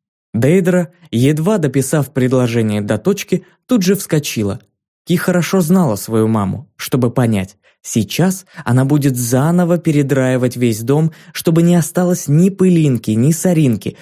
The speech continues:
а потом броситься наготавливать ужин на несколько блюд, чтобы каждый мог выбрать то, что пожелает. Ки покачала головой. До прихода Даяны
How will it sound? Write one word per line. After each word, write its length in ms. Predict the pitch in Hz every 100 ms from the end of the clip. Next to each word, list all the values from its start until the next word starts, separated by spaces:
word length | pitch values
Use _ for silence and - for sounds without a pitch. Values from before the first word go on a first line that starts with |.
| -
а 120 | -
потом 500 | 113 107 - 160 139 - - -
броситься 680 | 131 165 208 - 202 -
наготавливать 800 | 180 139 120 120 139 131 117 120 -
ужин 360 | 151 151 151 131
на 120 | 117
несколько 520 | 110 117 - 120 123
блюд, 400 | 120 120 95 - _ -
чтобы 340 | - 113 95
каждый 560 | - 104 160 131 98 - -
мог 260 | 127 135 131
выбрать 480 | 127 127 123 113 -
то, 160 | 175
что 240 | 220 - 156
пожелает. 560 | 147 117 104 95 101 - _ _ _ _ _
Ки 160 | - 185
покачала 560 | 175 147 123 120 104
головой. 520 | 107 110 101 98 92 _ _ _ _ _ -
До 160 | 120
прихода 500 | 131 180 - 196 180
Даяны 640 | 151 156 170 214 165 113